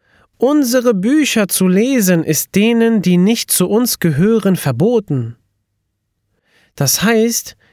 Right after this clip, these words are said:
diejenigen, die nicht zu uns gehören und unseren Rang nicht kennen, sollten unsere Bücher nicht lesen,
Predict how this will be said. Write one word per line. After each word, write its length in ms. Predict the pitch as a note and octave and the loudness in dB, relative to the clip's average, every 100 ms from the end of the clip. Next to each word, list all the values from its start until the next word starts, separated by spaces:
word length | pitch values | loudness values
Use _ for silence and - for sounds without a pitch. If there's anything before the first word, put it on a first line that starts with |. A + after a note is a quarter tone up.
| _ _ _ - | _ _ _ -4
diejenigen, 840 | E3 C4 C#4+ A3 E3 B2+ G#2+ F#2 - _ _ - | 0 2 2 2 2 0 -4 -4 -10 _ _ 0
die 100 | F3+ | 2
nicht 460 | F#3 A3 C#4 - | 4 2 -2 -4
zu 180 | - F3+ | -2 -2
uns 380 | A3+ C4 A#3+ - | 0 -2 -2 -2
gehören 720 | D#3+ B2 A3 D4 G3+ F3+ G3 | -2 0 0 0 0 0 0
und 180 | F3 D#3+ | 0 0
unseren 540 | F#3+ G#3 E3+ E3+ E3 | 0 0 0 0 2
Rang 540 | D3+ C3 E3+ F#3+ E3 E3+ | 0 0 0 2 2 2
nicht 360 | A3 - - | 0 -2 -8
kennen, 540 | - G#3 F3+ D#3+ G#3 - _ _ _ _ _ | -4 0 2 2 -2 -6 _ _ _ _ _
sollten 600 | B2 B2+ G3 C4+ A#3+ A3+ | -4 0 2 0 0 -2
unsere 600 | G3 A3 C#4+ A3+ G#3 E3+ | 0 0 0 0 0 0
Bücher 480 | D3+ F#3+ A#3+ - F#3+ | 0 0 0 0 0
nicht 320 | E3 D#3+ - | 0 0 -2
lesen, 720 | D#3+ F#3+ G#3 D3+ D3+ E3 G#3 | 0 2 2 0 0 0 -2